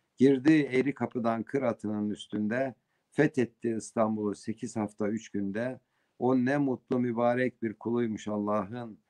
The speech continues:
belde-i tayyibeyi fetheden padişahın, hak yerine getirdi en büyük niyazını,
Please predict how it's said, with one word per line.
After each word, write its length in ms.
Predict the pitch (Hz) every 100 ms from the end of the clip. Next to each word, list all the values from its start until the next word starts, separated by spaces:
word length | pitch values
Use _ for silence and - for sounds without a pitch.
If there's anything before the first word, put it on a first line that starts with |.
| _ _ _
belde-i 560 | 113 120 123 135 123 110
tayyibeyi 560 | 117 117 117 113 113
fetheden 560 | 104 127 - 117 110 104
padişahın, 920 | 98 104 98 - 107 104 104 117 113 _ _ _
hak 340 | - 135 - 117
yerine 400 | 120 110 123 135
getirdi 400 | 110 - 104 110
en 260 | 117 110
büyük 280 | 104 98 -
niyazını, 800 | 104 104 98 92 101 110 127